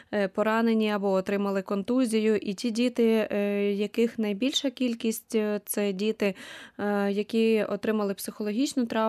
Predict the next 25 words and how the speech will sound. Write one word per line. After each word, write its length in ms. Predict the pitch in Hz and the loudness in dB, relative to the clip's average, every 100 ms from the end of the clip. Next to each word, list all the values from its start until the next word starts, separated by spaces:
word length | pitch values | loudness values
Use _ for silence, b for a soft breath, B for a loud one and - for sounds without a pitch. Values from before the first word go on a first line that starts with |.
| 220 208 | 0 -2
і 60 | 190 | -4
постраждали 600 | 196 - 190 190 196 196 | -6 -6 -6 -4 -4 -4
психологічно, 920 | - 196 202 196 208 269 - 240 226 B B B - | -8 -8 -4 -2 -2 -2 -2 -2 -2 B B B -4
е, 920 | 214 208 208 202 202 202 202 202 196 - - | 0 2 2 2 2 2 2 2 0 -4 -4
тут 180 | 233 233 | -2 0
має 300 | 220 220 208 | 2 0 0
бути 300 | 190 185 202 | -4 -2 -2
якась 320 | 190 196 196 | -2 -4 -4
також 360 | 220 214 208 | -6 -4 -6
соціальна 560 | - 202 - 208 214 202 | -4 -4 -2 -2 -2 -4
підтримка. 640 | - - 233 220 190 - B B B B - | -6 -4 0 0 0 -6 B B B B -2
Можливо, 400 | 240 247 302 285 | 2 4 4 4
вже 200 | 240 254 | 2 0
сім'ї, 460 | - 269 277 254 | 2 4 6 4
багато 440 | 208 214 233 233 233 | 2 2 0 0 -2
сімей 460 | - 220 233 254 | 0 2 2 2
і 340 | 233 - 214 214 | 0 0 -2 -2
впоралися 720 | - - 247 220 196 190 196 | -2 2 2 2 0 -2 -4
з 60 | - | -2
тими 400 | 208 202 202 190 | -2 0 0 0
труднощами, 840 | 233 262 247 208 - 214 202 208 | 0 2 2 0 0 -2 0 0
е, 640 | 202 196 190 190 190 185 185 | 0 0 0 0 0 -2 -4
часу 380 | - 202 - 196 | -4 -4 -4 -6
пройшло 380 | 196 185 - | -4 -4 -4
багато, 540 | 190 190 220 247 247 | -4 -2 0 0 0